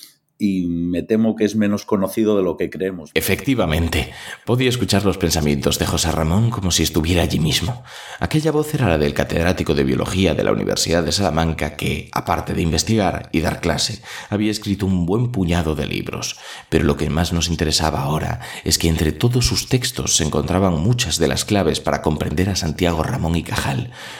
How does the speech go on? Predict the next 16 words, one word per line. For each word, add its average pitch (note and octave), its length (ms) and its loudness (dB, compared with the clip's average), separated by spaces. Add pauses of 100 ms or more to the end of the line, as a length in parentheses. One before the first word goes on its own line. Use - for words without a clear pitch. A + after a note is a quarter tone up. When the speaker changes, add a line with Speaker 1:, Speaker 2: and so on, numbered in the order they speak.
(180)
Speaker 2:
como C2 520 2
su - 160 -4
libro D#2+ 320 2
homónimo F2 760 0
de F2+ 140 0
la - 100 0
editorial - 560 -2
Nextor. - 560 -4 (120)
Speaker 1:
Era A#2 140 2
muy, A2+ 400 2
muy B2+ 300 0
mal F#2+ 200 0
estudiante. F2 600 -2 (640)
Y F2 600 2 (420)
más A2+ 300 0
que, A#2 800 0